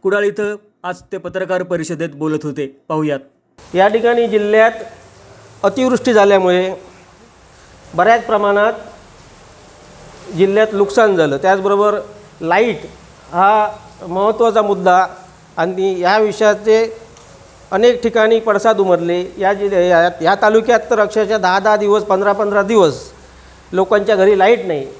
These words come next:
Speaker 2: याचं कारण असं आहे की इथले जे ठेकेदार आहेत ते मुजोरी झालेले आहेत, ते रिंग करतात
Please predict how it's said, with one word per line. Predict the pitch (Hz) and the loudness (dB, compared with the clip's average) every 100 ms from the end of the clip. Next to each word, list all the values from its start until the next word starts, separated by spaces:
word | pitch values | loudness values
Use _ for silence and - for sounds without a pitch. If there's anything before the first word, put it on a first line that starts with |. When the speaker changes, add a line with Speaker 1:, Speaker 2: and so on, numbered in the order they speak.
| - - - 151 | -20 -20 -16 -8
Speaker 2:
याचं | 185 220 | -6 -6
कारण | 226 214 214 247 156 135 - - - - | -8 -2 2 2 0 -4 -16 -20 -20 -8
असं | 208 196 | -6 0
आहे | 240 220 | 2 2
की | 202 202 202 | 0 -2 -4
इथले | 202 226 | 0 2
जे | 233 | 2
ठेकेदार | 226 214 214 233 196 | 2 2 2 2 2
आहेत | 143 113 - - - | 0 -4 -14 -20 -4
ते | 202 214 214 - - | -2 2 0 -2 -10
मुजोरी | 196 208 247 247 | -2 2 4 4
झालेले | 202 170 | 2 0
आहेत, | 147 139 - - | -2 -6 -10 0
ते | 214 | 2
रिंग | 233 262 | 2 0
करतात | 214 175 139 | 0 0 -2